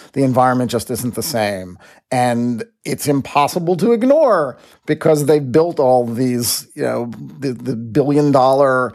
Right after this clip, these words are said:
stadium that, that the opening ceremony was held in, um, and all of these other sports-specific venues, from the skateboard parks to the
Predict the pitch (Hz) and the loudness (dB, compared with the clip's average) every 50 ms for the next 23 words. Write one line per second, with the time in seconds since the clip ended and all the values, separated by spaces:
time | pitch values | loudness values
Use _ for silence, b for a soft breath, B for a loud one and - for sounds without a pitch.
0 | b b - - - - 160 151 175 185 170 160 127 104 95 92 101 104 104 117 | b b -14 -12 -4 0 2 2 4 4 2 2 0 0 -2 -4 -6 -8 -10 -12
1 | - _ _ _ _ _ - - - - - - 139 131 120 113 113 120 131 113 | -14 _ _ _ _ _ -20 -20 -20 -18 -6 -2 0 0 0 0 -2 -4 -4 -2
2 | 117 127 127 127 110 131 131 127 - - 262 294 285 233 180 147 - 123 120 120 | 0 -2 -2 -2 -2 -2 -4 -2 0 2 2 4 2 2 0 -2 -2 -2 -2 -2
3 | 107 82 101 110 110 113 110 113 120 110 98 92 104 117 B B B B B - | -2 -2 -2 0 0 0 0 -2 -4 -4 -4 -6 -8 -10 B B B B B -4
4 | - 123 123 120 127 123 120 123 127 127 143 147 147 151 143 156 165 156 151 185 | 0 0 2 2 2 0 0 2 2 4 4 4 2 0 2 2 2 2 0 0
5 | - 175 196 202 202 175 151 - - - - 147 139 147 151 - - - 165 151 | 0 0 2 2 0 -2 -2 -4 -8 -10 -8 -4 -2 -2 -2 -2 -4 -6 -6 -6
6 | - - 160 156 156 175 156 143 151 175 202 233 220 156 120 113 107 107 - - | -4 -2 -4 -2 -2 -4 -2 0 2 2 4 4 2 0 -2 -4 -6 -10 -10 -12
7 | - - - 135 127 127 131 131 131 131 120 135 127 123 123 123 123 120 B B | -12 -4 -2 0 0 2 0 0 -2 0 2 2 4 4 4 4 4 2 B B
8 | B B B B B B - - - - 147 143 143 - _ - 127 135 135 127 | B B B B B B -14 -10 -2 0 0 0 0 -2 _ -4 -2 0 0 0
9 | 120 110 - - 131 127 127 120 117 - - - - - - b b b b _ | 0 -4 -2 2 2 4 4 2 0 -4 -8 -12 -12 -12 -12 b b b b _
10 | _ - 147 135 120 131 127 | _ -2 -2 0 2 2 2